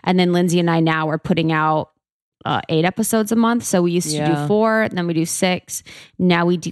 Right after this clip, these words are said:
Speaker 1: eight, um, which is a shitload. That's, like, it's a lot.
Speaker 2: It's a lot,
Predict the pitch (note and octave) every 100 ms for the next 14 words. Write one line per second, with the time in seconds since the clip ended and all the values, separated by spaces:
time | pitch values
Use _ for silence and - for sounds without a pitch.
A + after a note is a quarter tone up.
0 | - - E3 D#3 _ - - _ _ _
1 | _ E3 E3+ E3 D#3+ - F3 G3 E3+ -
2 | E3+ - - - - D2 A#1+ - - -
3 | F3 - F2 - - G#3 _ _ _ -
4 | F3 B2 F3+ C#2+ - - G#3 A3 G#3+ D#3+